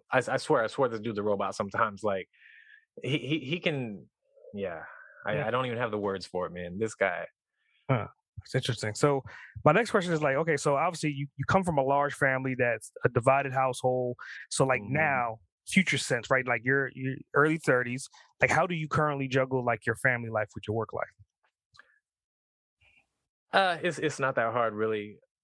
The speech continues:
Speaker 1: Like,
Speaker 2: Mm-hmm.
Speaker 1: I, I don't have kids, though. So I don't, I don't have this extra responsibility. I don't even have a dog. Um,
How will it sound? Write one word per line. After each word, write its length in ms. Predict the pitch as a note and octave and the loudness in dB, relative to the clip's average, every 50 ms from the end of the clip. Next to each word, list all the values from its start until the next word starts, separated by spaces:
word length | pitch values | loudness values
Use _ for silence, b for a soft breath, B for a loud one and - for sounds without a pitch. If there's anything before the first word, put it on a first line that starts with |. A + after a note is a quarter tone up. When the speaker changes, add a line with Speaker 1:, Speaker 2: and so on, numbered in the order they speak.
| _ - | _ -2
Speaker 1:
Like, 340 | B2+ B2+ B2+ B2 G#2 - - - | 0 0 0 0 -2 -4 -4 -2
Speaker 2:
Mm-hmm. 0 | |
Speaker 1:
I, 220 | D3 D3+ - C#3+ | 0 0 2 0
I 20 | |
don't 160 | E3+ F3+ D3 D3 | 0 0 0 -2
have 220 | D#3+ C#3 A2 - | -2 -4 -4 -4
kids, 340 | - D3+ C3 A2+ F#2+ F#2+ F#2+ | -2 0 0 0 -2 -4 -2
though. 220 | G2+ G2 E2 D2 - - _ _ | -2 -2 -2 -4 -8 -12 _ _
So 320 | - - - C#3+ C3 A#2+ A#2 | -6 0 2 2 4 4 2
I 100 | B2+ C#3+ | 0 -2
don't, 100 | D3 B2 | 0 0
I 80 | D3 | -2
don't 180 | D#3 D3+ B2 A#2 | -2 -2 -4 -4
have 300 | B2+ C#3+ C3 B2+ A#2+ A2+ | -4 -2 -2 -4 -2 -2
this 200 | B2+ A#2 - - - | -2 -2 -2 -2 -4
extra 240 | B2 A#2 - - | -4 -4 -2 -2
responsibility. 600 | A#2+ A2+ - A#2+ A2+ A2 - G#2+ A#2 A#2 A2 A2 | -2 0 2 2 2 0 0 -2 -2 0 0 0
I 80 | A2+ D3 | -2 -2
don't 120 | D#3+ D#3 | -2 -2
even 180 | D3 C3 A#2+ A2 | -4 -4 -6 -2
have 180 | A2 A#2 G2+ G2 | 0 -2 -2 -2
a 40 | |
dog. 400 | F#2 F2+ A2 G#2 G2 F#2+ F2+ E2+ E2+ _ _ - - | -2 0 0 2 2 0 -2 -6 -10 _ _ -6 -2
Um, 520 | G#2+ G#2+ G#2+ G#2+ G#2 G2+ G2 G2 G2 F#2+ | 0 0 2 0 0 -2 -4 -6 -8 -10